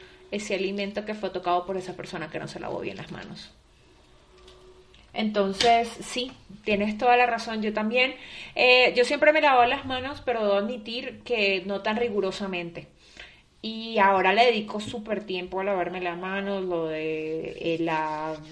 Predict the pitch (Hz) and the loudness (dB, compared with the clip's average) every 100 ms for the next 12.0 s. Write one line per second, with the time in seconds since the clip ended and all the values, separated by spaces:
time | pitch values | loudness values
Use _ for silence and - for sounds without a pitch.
0 | - 170 170 175 170 170 160 156 156 151 | -8 -8 -4 -4 -2 -2 -2 -4 -6 -6
1 | 151 185 202 196 180 175 160 160 170 190 | -4 0 2 2 0 -4 -6 -4 0 0
2 | 208 196 190 170 160 180 190 196 202 208 | 0 -2 -2 -4 0 2 4 4 4 0
3 | - - - - - 190 180 170 170 170 | -12 -18 -20 -16 0 2 6 4 4 2
4 | 160 156 185 185 180 - 175 175 175 175 | 2 0 0 0 -4 -8 -4 -2 0 0
5 | 175 160 170 190 208 208 208 196 185 180 | 0 0 2 2 4 2 2 0 -2 -4
6 | 170 190 202 214 214 196 190 175 165 170 | 0 0 2 0 0 0 0 -2 2 0
7 | 165 165 175 - 165 170 170 - 165 190 | 0 -6 -10 -4 -4 -4 -6 -4 -2 -2
8 | 247 240 - 196 196 202 214 208 185 160 | -4 -6 -4 -2 0 -2 -2 0 0 -2
9 | 151 151 175 175 147 147 147 143 - - | -4 -4 -6 -6 -6 -8 -10 -12 -18 -20
10 | - - - - - - 233 233 214 202 | -20 -20 -20 -20 -18 -6 -2 0 2 2
11 | 214 214 240 240 247 - - 240 185 | 0 2 0 0 -2 -4 -6 -4 -4